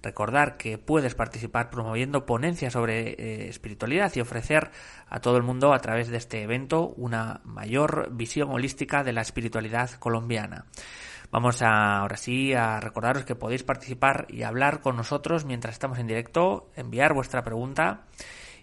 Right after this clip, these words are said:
a nuestro invitado en este caso, y como novedad, ahora podéis grabar un mensaje de voz que no supere los cuarenta y cinco segundos al número de WhatsApp que está apareciendo ahora mismo en pantalla. Además, también te dejaremos un enlace directo en el chat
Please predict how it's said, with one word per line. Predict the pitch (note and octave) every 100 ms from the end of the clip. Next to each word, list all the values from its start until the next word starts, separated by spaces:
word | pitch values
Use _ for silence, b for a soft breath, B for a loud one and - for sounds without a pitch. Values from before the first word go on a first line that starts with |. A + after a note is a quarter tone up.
| -
a | A#2 A2+ A2 G#2
nuestro | G#2 G#2 A2
invitado | A2 F#3+ F#3
en |
este | B2 A#2+
caso, | B2+ B2+ E3 D#3+
y | B2+
como | A#2+ A#2
novedad, | A2 A2 D3+ F3 - -
ahora | A2+ B2 C3
podéis | A#2+ A2+ B2+ C3 -
grabar | G#2 G#2+ A#2+ - -
un | C3+ C#3+
mensaje | B2 A#2+ C3 - D#3 -
de | A#2+ A#2
voz | B2 D3 E3+
que | - A#2+
no | C3
supere | B2 C3 D3+ -
los | A#2+ A#2+
cuarenta | B2 A#2 A2
y |
cinco | A2+ B2+
segundos | A#2+ A#2 A#2+ C3
al | A#2+
número | A#2 B2 A#2
de |
WhatsApp | A2 A2+ - C3 B2+
que | A2+
está | - A#2 A#2
apareciendo | A#2 - A#2 A2+
ahora | A2
mismo | G#2+ A2+ A#2+ B2+
en | B2 A#2
pantalla. | A2+ G#2+ F#2 F2+ B B B B
Además, | - A2+ C3 C#3+
también | A2+ A#2+ C3
te | A#2+
dejaremos | A2+ A2 A2+
un | A#2 A2
enlace | G#2+ B2+ C#3
directo | A#2+ A2+ G#2+ A#2
en |
el | A2
chat | - D3+ G3